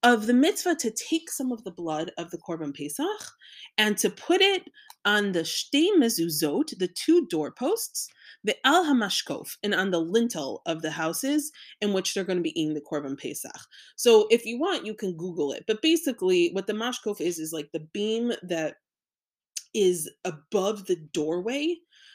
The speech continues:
um, of the house. And then, of course, the mezuzot are the two sides of the house. So basically,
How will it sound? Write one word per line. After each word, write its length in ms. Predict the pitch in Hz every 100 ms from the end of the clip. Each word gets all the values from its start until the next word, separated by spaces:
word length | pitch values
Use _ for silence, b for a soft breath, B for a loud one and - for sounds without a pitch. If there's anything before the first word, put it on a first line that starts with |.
| b -
um, 280 | 196 180 175
of 160 | 180 170
the 100 | 165
house. 580 | - 165 208 392 - - b b _
And 200 | 208 202
then, 120 | 208
of 140 | 190 -
course, 360 | - 185 170
the 80 | 180
mezuzot 560 | 180 165 190 285 392 233
are 80 |
the 120 | 208 185
two 220 | - 185
sides 320 | - 160 151
of 80 | 165
the 60 |
house. 280 | 151 - -
So 60 | 247
basically, 640 | 311 466 - 392 226 -